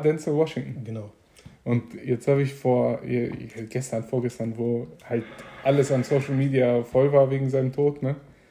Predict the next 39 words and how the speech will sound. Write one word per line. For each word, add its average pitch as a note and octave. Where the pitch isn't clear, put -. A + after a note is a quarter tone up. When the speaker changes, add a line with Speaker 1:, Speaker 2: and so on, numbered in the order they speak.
Speaker 1:
ähm, A#2+
gab's C3+
dann, C3
äh, A#2
so B2+
ein B2
Bild D3
von B2+
Denzel C3+
Washington, D3
wo B2+
er, A2+
ich -
glaub, B2+
auch C3+
bei A#2
Kimmel D3
war D#3
und A2+
gesagt C3
hat, A#2+
er A2+
ist C3+
dann, A#2+
als A#2+
der B2+
Dreh C3+
zu B2
Endgame D3+
oder D3
sowas D3+
war, D3
ist C3
er C3+
dahin, C#3
hat C3
allen B2+
Hallo D3+
gesagt, D#3+